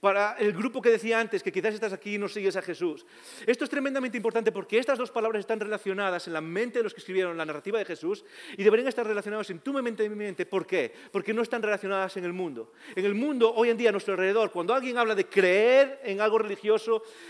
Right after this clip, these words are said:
habla normalmente de esa, de tener fe, ¿sí o no? Hablamos de esta experiencia de tienes que tener fe y simplemente, ah, y, ah, ah, ah, pero, pero esto de seguir a Jesús y creer en Jesús, y viene alguien y responde,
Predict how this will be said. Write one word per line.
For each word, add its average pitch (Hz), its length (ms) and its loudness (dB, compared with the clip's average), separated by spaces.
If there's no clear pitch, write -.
habla 247 200 8
normalmente 233 360 2
de 214 80 6
esa, 208 200 0
de 202 120 4
tener 226 340 4
fe, 196 340 2
¿sí 220 160 -4
o 269 80 2
no? 190 200 0
Hablamos 240 280 2
de 262 40 0
esta 247 120 0
experiencia 214 420 0
de 185 160 4
tienes 233 220 -4
que 247 100 -6
tener 220 320 -2
fe 220 680 0
y 185 220 -4
simplemente, 220 460 4
ah, 226 260 6
y, 208 180 0
ah, 190 580 4
ah, - 220 -16
ah, 196 280 2
pero, 226 320 4
pero 220 140 2
esto 247 140 -2
de 285 100 -2
seguir 254 240 -2
a 226 60 0
Jesús 240 420 -4
y 220 60 -6
creer 220 220 2
en 220 60 -4
Jesús, 220 320 -4
y 226 120 -6
viene 247 260 -4
alguien 233 240 -2
y 220 40 -2
responde, 190 280 -4